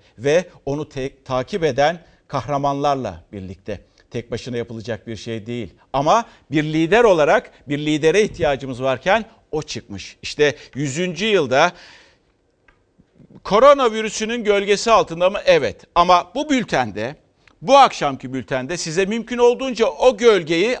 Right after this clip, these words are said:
az yaşatacağız. Yani hem tamam korona haberlerini de paylaşacağız ama yirmi dokuz Nisan'ın co-, özür dilerim, yirmi üç Nisan'ın coşkusunu da sizlerle paylaşacağız.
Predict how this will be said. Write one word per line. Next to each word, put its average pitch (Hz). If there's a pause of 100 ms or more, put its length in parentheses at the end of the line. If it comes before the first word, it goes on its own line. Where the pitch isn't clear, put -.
az 185
yaşatacağız. 110 (220)
Yani 165 (240)
hem 208 (120)
tamam 175
korona 165
haberlerini 165
de 156
paylaşacağız 151
ama 185 (180)
yirmi 165
dokuz 196
Nisan'ın 214 (260)
co-, 170
özür 160
dilerim, 120
yirmi 160
üç 226
Nisan'ın 226 (180)
coşkusunu 208
da 185
sizlerle 123
paylaşacağız. 117